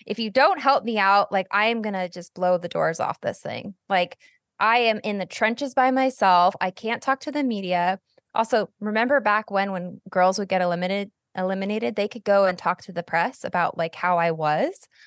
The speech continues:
Because I went to the end, I never had the opportunity to stick up for myself.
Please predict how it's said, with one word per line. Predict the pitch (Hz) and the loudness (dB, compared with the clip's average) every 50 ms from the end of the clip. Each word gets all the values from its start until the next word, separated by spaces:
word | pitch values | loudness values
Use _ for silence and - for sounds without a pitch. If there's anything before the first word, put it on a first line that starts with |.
| _ _ _ - | _ _ _ -12
Because | 220 - - 269 320 - | -10 0 0 2 4 4
I | 339 269 | 4 4
went | 247 247 233 247 240 | 6 4 4 2 0
to | - 208 | -4 -6
the | 208 202 | -2 0
end, | 226 269 262 - | 0 0 0 0
I | - 247 | -2 -2
never | 240 240 262 226 214 214 | 0 0 0 0 0 0
had | 220 208 202 196 | 2 0 0 0
the | 208 - | -2 -4
opportunity | - 196 190 - 190 185 - - 214 208 196 185 185 180 | -4 -6 -6 -6 -8 -10 -8 -8 -6 -6 -6 -8 -8 -10
to | 185 185 | -10 -10
stick | - - 185 180 - | -10 -10 -10 -4 -2
up | 214 - - - | -2 -2 0 -2
for | 254 233 170 | -4 -4 -4
myself. | 156 - - - - - - - - - | -6 -8 -8 -6 -4 -2 -2 -2 -4 -6